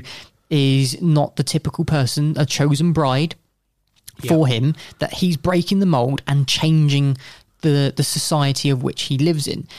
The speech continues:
Speaker 1: And there was that, even though it was a comedy, the first one, it actually was very poignant in what it was trying to say and what it was doing. This film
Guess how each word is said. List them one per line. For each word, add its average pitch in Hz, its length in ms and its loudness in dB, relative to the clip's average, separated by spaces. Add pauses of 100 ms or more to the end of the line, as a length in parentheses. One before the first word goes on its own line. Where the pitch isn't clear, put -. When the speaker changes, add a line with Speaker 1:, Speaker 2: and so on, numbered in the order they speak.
(120)
Speaker 1:
And 165 260 2
there 196 200 2
was 220 300 0
that, - 180 -6 (180)
even 240 280 -2
though 240 120 2
it 214 140 0
was 175 160 2
a 165 40 -2
comedy, - 680 -4
the - 80 -6
first 139 340 -4
one, - 220 -12
it - 180 -8
actually 190 440 -4
was 165 220 0
very 147 340 0
poignant 160 420 0
in 135 240 0
what 135 160 -2
it 143 100 -8
was 139 140 -6
trying 131 280 0
to - 100 -6
say - 240 -4
and 139 120 0
what 127 140 -4
it 131 80 -4
was 156 140 -2
doing. 180 400 0 (320)
This 220 200 0
film 175 460 -4